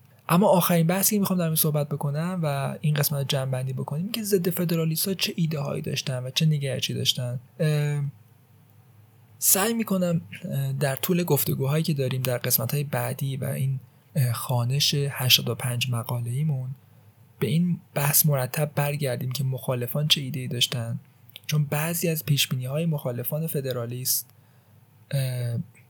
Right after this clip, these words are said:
یا مخالفان قانون اساسی جدید درست از آب در اومد و چیزی که آمریکا امروز بهش تبدیل شده، مشکلاتی که امروز داره، در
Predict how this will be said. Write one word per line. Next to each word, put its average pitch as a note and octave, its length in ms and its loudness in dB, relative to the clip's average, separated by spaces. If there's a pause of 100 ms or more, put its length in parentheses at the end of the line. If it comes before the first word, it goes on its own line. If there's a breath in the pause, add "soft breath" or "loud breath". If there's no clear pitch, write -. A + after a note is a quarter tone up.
یا B2+ 160 0
مخالفان B2 760 2
قانون C#3 300 0
اساسی B2+ 400 -2
جدید D#3 360 -4
درست D3+ 360 0
از A#2 160 -2
آب - 140 -4
در - 180 -8
اومد - 280 -16
و A#2+ 40 -2
چیزی D3 280 2
که D#3 100 -2
آمریکا C3 320 -2
امروز C3+ 280 -4
بهش C3+ 180 -2
تبدیل - 380 -6
شده، C3+ 480 -6 (480 soft breath)
مشکلاتی C#3 480 2
که D3 160 0
امروز C3 280 -4
داره، C#3 420 -6 (560 soft breath)
در C3 260 -2